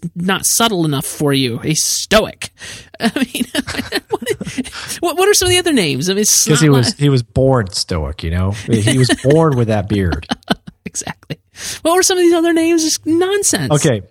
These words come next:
Speaker 2: yeah, some of the others, um, other main character names like Fish Legs and Astrid. That's not bad, but Fish Legs, come on,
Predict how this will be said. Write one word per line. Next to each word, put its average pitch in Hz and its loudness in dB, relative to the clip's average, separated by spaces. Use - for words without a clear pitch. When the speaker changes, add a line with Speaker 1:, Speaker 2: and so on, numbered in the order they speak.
Speaker 2:
yeah, 139 4
some 135 0
of 135 2
the 135 4
others, 139 2
um, 117 2
other 151 2
main 151 2
character 113 0
names 85 -2
like 90 -2
Fish - 0
Legs 90 -2
and 101 0
Astrid. 135 -2
That's 139 0
not 92 0
bad, 80 -6
but - -8
Fish - 0
Legs, 233 2
come - 0
on, 92 0